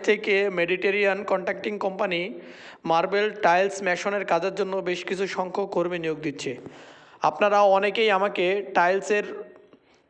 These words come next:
কাজের জন্য ফোন দিয়েছিলেন, তাদের জন্য আজকের ভিডিওটি বানানো। মূলত আপনারা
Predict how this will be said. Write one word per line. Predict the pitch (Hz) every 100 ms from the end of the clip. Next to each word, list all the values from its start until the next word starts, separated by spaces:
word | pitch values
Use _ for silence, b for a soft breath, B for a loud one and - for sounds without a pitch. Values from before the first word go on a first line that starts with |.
| -
কাজের | 175 175 202 185
জন্য | 196 202 196
ফোন | 190 185
দিয়েছিলেন, | 180 180 165 123 -
তাদের | 151 170 185
জন্য | 202 208 185
আজকের | - 196 180
ভিডিওটি | 170 185 -
বানানো। | 156 147 131 - B B B B
মূলত | 165 208 220 214 220 170
আপনারা | - 208